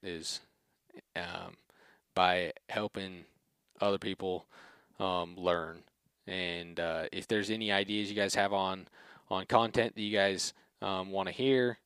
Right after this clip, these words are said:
um, let me know. And, uh, I appreciate you guys, um, listening in. It's Phil Cashin's birthday today, so wanna wish him a happy birthday. Uh, he's been with me since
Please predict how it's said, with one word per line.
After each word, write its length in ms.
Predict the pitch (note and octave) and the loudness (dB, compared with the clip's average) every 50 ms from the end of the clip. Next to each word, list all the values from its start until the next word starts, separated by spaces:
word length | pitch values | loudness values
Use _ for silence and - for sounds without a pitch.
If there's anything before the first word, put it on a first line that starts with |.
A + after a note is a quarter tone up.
| _ _ _ - - | _ _ _ -10 -4
um, 320 | G2 F#2+ F2+ F2 F2 E2+ F2+ | -2 0 0 0 -2 -2 -2
let 120 | F#2+ G2 | -4 -2
me 80 | G2 F#2+ | -2 -4
know. 420 | F#2+ G2+ A2 B2 C3 B2+ C3 B2+ _ _ _ _ _ _ _ _ _ _ _ _ - | -2 -2 0 0 0 0 -2 -4 _ _ _ _ _ _ _ _ _ _ _ _ -10
And, 600 | - F#2 F#2+ F#2+ F#2 F#2 F#2 F2+ F2+ F2+ F2+ F2+ F2+ | -6 -2 0 0 2 0 0 -2 -4 -6 -6 -2 0
uh, 460 | F2+ F2 F2 F2 E2+ E2 E2 D#2+ - - - _ _ _ _ _ _ _ _ _ _ _ _ _ _ _ _ _ _ _ _ _ _ _ _ _ _ _ _ - | 0 2 2 0 0 -2 -4 -4 -6 -10 -14 _ _ _ _ _ _ _ _ _ _ _ _ _ _ _ _ _ _ _ _ _ _ _ _ _ _ _ _ -8
I 160 | F#2+ F#2 F2+ | -6 -6 -6
appreciate 440 | F2+ - - A2+ A2 - - G#2+ G2+ | -8 -6 -4 -4 -4 -2 0 0 0
you 120 | F2 F#2 G2 | 0 2 2
guys, 380 | G2 F#2+ F#2 F#2 E2+ - - - - _ _ _ - | 2 4 4 2 0 -4 -8 -10 -16 _ _ _ -8
um, 380 | G2 F#2+ F2+ F2 E2+ E2+ E2 - _ _ _ _ _ _ _ _ _ _ _ _ _ _ _ _ _ _ _ - | -6 -4 -4 -4 -6 -8 -12 -16 _ _ _ _ _ _ _ _ _ _ _ _ _ _ _ _ _ _ _ 0
listening 420 | - A2 - - A#2+ G#2+ G2+ G2 G#2 | 0 2 2 2 0 0 0 -2 -2
in. 360 | A2 A#2+ B2+ B2+ C3 C#3 - _ - - - - - _ _ _ _ _ _ _ - _ - | 0 0 -2 -2 -4 -8 -14 _ -20 -20 -20 -20 -20 _ _ _ _ _ _ _ -16 _ -6
It's 200 | - - - - | -6 -4 -2 2
Phil 200 | - A#2+ A2+ G#2 | 4 4 4 4
Cashin's 440 | - - G#2 G2+ F#2+ - G2+ F#2+ - | 4 4 4 4 4 2 -4 -6 -6
birthday 360 | - G2 G2 - - G2 G2 | -4 -4 -4 -2 -2 -2 -2
today, 360 | F#2 G2 F2+ F#2+ F#2+ G2 G2 | -2 -4 -2 0 0 0 0
so 400 | - - - G2 F2+ F2 E2 - _ - - - - - _ - | -2 -2 -2 -2 -2 -2 -4 -8 _ -20 -20 -20 -20 -20 _ -6
wanna 200 | - G2 F#2+ F#2 | -4 -4 -2 0
wish 220 | F#2 F#2+ F#2 - | 0 0 0 0
him 120 | - F#2+ F#2 | -2 -4 -2
a 40 | F2 | 0
happy 220 | G2+ F#2+ - G#2 | 0 0 0 0
birthday. 600 | F2+ - F#2 F#2 - - F#2+ F#2+ F#2 F#2+ F#2 - - _ _ _ _ _ - - | -2 -2 -2 -2 0 0 2 2 2 2 0 -4 -12 _ _ _ _ _ -12 -8
Uh, 240 | F#2+ F2+ E2+ D#2+ | -6 -4 -4 -4
he's 360 | - - - F#2+ F#2+ F#2 - - | -6 -8 -8 -8 -8 -8 -6 -4
been 220 | - F#2+ F#2 F#2 | -4 -4 -4 -2
with 220 | F#2 F#2 F2 - | -4 -4 -4 -4
me 140 | - F#2+ F#2+ | -8 -10 -6
since 440 | F2 - F#2 F2+ E2+ - - - | -6 -6 -6 -8 -8 -8 -8 -8